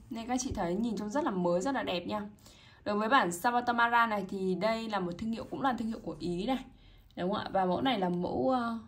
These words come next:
cơ linh dây nhé mọi người nha. Cơ cót. Cơ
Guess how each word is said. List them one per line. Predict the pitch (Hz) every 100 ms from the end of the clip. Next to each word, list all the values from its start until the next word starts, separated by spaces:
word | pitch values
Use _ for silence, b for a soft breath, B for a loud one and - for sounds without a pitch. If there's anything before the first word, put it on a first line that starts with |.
| - - -
cơ | 233
linh | 233 226
dây | 202 247 247
nhé | 247
mọi | 277 180
người | 170
nha. | 175 185 170 - - - - - -
Cơ | 220
cót. | - 262 359 - - - -
Cơ | 220